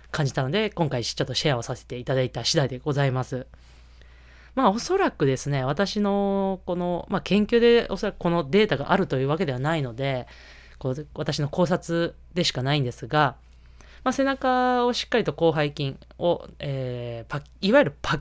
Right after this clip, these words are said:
キングということができるようになることによって、まあ、そのいわゆるシュートを打つための土台、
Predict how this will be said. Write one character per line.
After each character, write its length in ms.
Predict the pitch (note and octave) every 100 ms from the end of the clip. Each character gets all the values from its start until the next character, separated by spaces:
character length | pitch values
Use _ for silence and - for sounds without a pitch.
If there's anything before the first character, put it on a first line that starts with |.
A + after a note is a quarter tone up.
| -
キ 120 | G#3+
ン 60 | G#3
グ 140 | G3+
と 80 | G#3
い 20 |
う 20 |
こ 100 | G3+
と 80 | D3
が 60 | B2
で 140 | C3
き 80 | D3
る 80 | C#3
よ 200 | B2 C3
う 60 | - -
に 100 | C#3
な 100 | C#3
る 60 | C3+
こ 80 | C#3
と 120 | C3
に 60 |
よ 100 | B2+
っ 20 | A#2+
て、 320 | - A#3 - - - - - -
ま 60 |
あ、 20 | C4
そ 100 | B3
の 120 | F3
い 80 | G3
わ 100 | B3
ゆ 40 |
る 40 |
シ 180 | D3+ - D4
ュ 60 |
ー 20 | C#4
ト 120 | D3+
を 20 |
打 60 | C#3+
つ 100 | -
た 80 |
め 100 | C3+
の 80 | C3
土 220 | A#2 D3
台、 260 | D3+ A#3